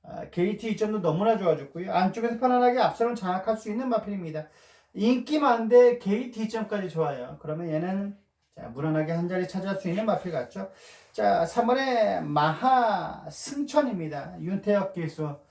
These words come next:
자, 부담 중량을 많이 탈 수밖에 없어요. 오십오 점 오 도 힘든 기수예요. 하지만 오십육이라면, 아,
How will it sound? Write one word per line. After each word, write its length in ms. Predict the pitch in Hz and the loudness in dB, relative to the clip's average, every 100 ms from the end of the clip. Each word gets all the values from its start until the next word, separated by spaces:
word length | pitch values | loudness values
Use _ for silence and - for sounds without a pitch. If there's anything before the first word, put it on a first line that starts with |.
| _ _ - | _ _ -18
자, 280 | - - - | -14 -12 -4
부담 320 | 175 226 247 | 6 6 6
중량을 380 | 247 240 240 240 | 0 -2 0 0
많이 240 | 160 185 | 0 -2
탈 160 | 190 214 | -4 -4
수밖에 340 | 220 226 220 | -2 -4 -2
없어요. 480 | 175 147 - 175 151 | -4 -6 -6 -6 -4
오십오 500 | 180 240 - 233 240 | 0 0 0 -2 -2
점 200 | 254 240 | 0 0
오 80 | 214 | 0
도 60 | 214 | -2
힘든 340 | 277 285 269 | -2 -2 -2
기수예요. 560 | 202 - 156 123 - - | -2 -4 -6 -6 -8 -12
하지만 300 | - 160 170 | -10 -6 -4
오십육이라면, 1040 | 151 180 - 190 151 180 208 190 180 220 220 - - _ _ _ | -2 -2 -2 -2 -2 -2 0 0 2 2 2 -4 -16 _ _ _
아, 460 | - - - - | -20 -20 -20 -20